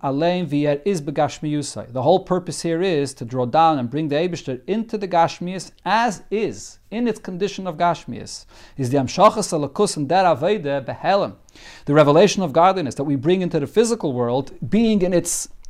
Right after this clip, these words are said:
physicality, that is concealed. Und der Pfarr steht, Truma stam. And therefore the Torah says, the, tr-, the word Truma without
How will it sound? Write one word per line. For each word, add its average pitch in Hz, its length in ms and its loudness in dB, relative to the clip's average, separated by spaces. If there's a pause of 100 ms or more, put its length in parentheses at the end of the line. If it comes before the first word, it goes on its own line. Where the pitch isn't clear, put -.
(100)
physicality, 180 920 4 (260)
that 196 320 6
is 135 80 -8
concealed. 147 640 -6 (480)
Und 120 100 -2
der 117 100 -2
Pfarr 156 240 4
steht, 196 680 2
Truma 185 340 0
stam. 120 400 -4 (120)
And 127 140 -4
therefore 170 300 0
the 160 80 -2
Torah 175 280 0
says, 180 440 2
the, 139 80 -12
tr-, 190 320 -6
the 139 80 -2
word 175 260 2
Truma 202 340 -2
without 156 680 2